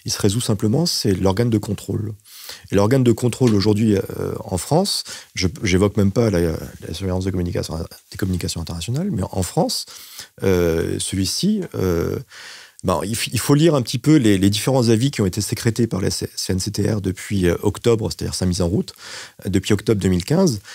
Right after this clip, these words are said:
Euh, celle-ci n'a de cesse de dénoncer le manque de, de centralisation des informations collectées. Parce qu'on a effectivement dans la loi, euh, une panoplie absolument folle, euh, d'outils intrusifs qui vont récupérer de la donnée de partout,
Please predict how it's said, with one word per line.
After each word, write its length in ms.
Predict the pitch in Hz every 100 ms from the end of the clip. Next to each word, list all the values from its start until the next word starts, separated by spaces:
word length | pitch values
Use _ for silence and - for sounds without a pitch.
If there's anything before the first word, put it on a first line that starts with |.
| - -
Euh, 120 | 101
celle-ci 440 | 92 98 98 - 190
n'a 120 | 113
de 100 | 113
cesse 480 | - 151 190 - -
de 480 | 117 95 101 95 90
dénoncer 640 | 87 104 117 107 - 170
le 160 | 165 104
manque 400 | 101 110 139 - 101
de, 220 | 95 87
de 140 | 95
centralisation 720 | - 117 - 104 92 98 -
des 80 | 143
informations 380 | 120 107 95 113
collectées. 400 | 107 104 - - _ - - - -
Parce 140 | -
qu'on 160 | - 101
a 160 | 113 104
effectivement 640 | 92 107 - 135 139 135
dans 100 | 107
la 100 | 101
loi, 260 | 107 117 131
euh, 580 | 131 - 92 87 87 87
une 160 | 101 90
panoplie 580 | 117 113 110 127 117
absolument 500 | - 101 - 104 107
folle, 460 | 101 - 151 143 104 - _ - 95
euh, 300 | 87 87 87
d'outils 380 | 92 101 -
intrusifs 480 | 101 - 98 180 269
qui 100 | -
vont 120 | 95
récupérer 420 | 90 95 95 92 101
de 40 |
la 80 | 90
donnée 220 | 87 104
de 60 | 127
partout, 320 | - -